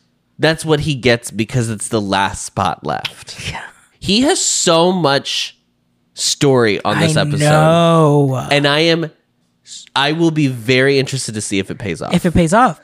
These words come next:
Speaker 1: There are three major things, there are three major story things that happen in this episode that are clearly set up to be like, global votes, think about who you're voting
Speaker 2: Think
Speaker 1: for.
Speaker 2: about who you're voting for.
Speaker 1: One is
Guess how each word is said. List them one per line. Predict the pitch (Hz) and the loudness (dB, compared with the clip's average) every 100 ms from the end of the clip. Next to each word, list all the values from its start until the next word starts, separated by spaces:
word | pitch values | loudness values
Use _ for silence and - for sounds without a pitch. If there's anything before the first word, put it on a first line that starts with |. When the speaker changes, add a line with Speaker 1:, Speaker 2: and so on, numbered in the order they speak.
| 139 | -2
Speaker 1:
There | 170 208 233 | 2 4 4
are | 208 180 | 4 2
three | - 185 180 226 277 | 0 0 2 2 2
major | 277 208 180 165 | 2 4 4 2
things, | 160 143 131 120 | 2 2 0 -2
there | 135 123 | 0 0
are | |
three | 120 175 220 | 0 0 2
major | 214 156 139 127 | 2 2 0 -4
story | - 135 127 120 | 0 2 4 2
things | 117 107 | 0 -2
that | 104 | -2
happen | 104 113 120 117 | -2 -4 -4 -4
in | 107 | -2
this | 104 | -4
episode | 101 95 101 95 92 | -4 -6 -6 -4 -4
that | 95 110 | 0 0
are | 107 | 0
clearly | - 143 143 139 | -2 0 2 2
set | 131 123 | 0 0
up | 107 - | 0 -2
to | 110 | -4
be | 110 | 0
like, | 98 95 - 117 | 0 -2 -8 -4
global | 123 135 160 180 | 4 4 6 4
votes, | 151 135 120 - | 4 2 0 -2
think | 139 127 | -2 0
about | 139 123 | 0 0
who | 131 120 | 2 2
you're | 107 | 2
voting | 104 95 87 | 2 0 2
Speaker 2:
Think | 202 | 2
Speaker 1:
for. | 208 | 4
Speaker 2:
about | 208 | 4
who | 214 | 4
you're | 180 | 4
voting | 175 165 156 | 4 2 -2
for. | 135 117 | -4 -2
Speaker 1:
One | 127 139 190 247 - | 2 4 2 0 0
is | 156 | 0